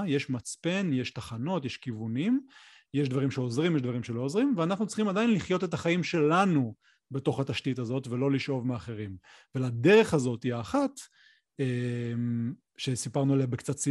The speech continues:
דיברנו על התחנות של הסופים, ודיברנו על הסיפור של הדרוויש הזה שקורא לאללה,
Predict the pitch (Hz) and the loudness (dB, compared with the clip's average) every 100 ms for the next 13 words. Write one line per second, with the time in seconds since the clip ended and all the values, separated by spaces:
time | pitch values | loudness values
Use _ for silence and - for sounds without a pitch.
0 | 135 117 127 151 147 139 127 117 113 113 | 2 2 2 4 4 2 0 -6 -8 -10
1 | - 127 123 123 110 - 269 151 127 113 | -8 -4 -4 -4 0 2 2 2 -2 -2
2 | 117 123 120 113 - 127 - 165 139 135 | -4 -4 -4 -6 -8 -4 2 4 4 0
3 | 123 123 120 117 147 143 127 - 131 127 | -4 -4 -4 0 2 2 0 -4 -6 -2
4 | 135 123 151 151 | -2 0 2 2